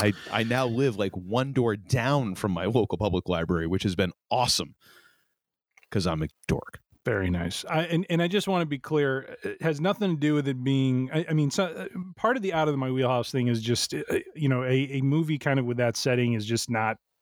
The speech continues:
Speaker 2: in my wheelhouse. It's not what I wanna see. So,
Speaker 1: Mm-hmm.
Speaker 2: uh,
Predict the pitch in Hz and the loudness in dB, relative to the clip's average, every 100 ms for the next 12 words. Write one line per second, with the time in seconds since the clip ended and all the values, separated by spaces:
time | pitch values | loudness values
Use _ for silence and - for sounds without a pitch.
0 | _ _ 143 120 107 110 104 101 - 107 | _ _ 2 2 2 2 2 0 -4 -6
1 | 120 117 110 113 110 104 101 - - - | -2 -2 0 0 0 0 0 -2 -2 -10
2 | - - 120 113 101 98 143 143 143 - | -12 -6 -2 2 2 2 2 2 0 -4
3 | - - - - | -10 -14 -16 -14